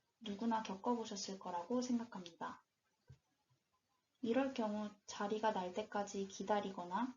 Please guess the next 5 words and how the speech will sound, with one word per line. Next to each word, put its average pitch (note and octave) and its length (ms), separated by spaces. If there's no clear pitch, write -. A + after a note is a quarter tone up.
계획을 G#3+ 400
바꿔야 G3+ 420
하겠죠? F#3+ 500
그래서 C4+ 320
저희는 G3+ 600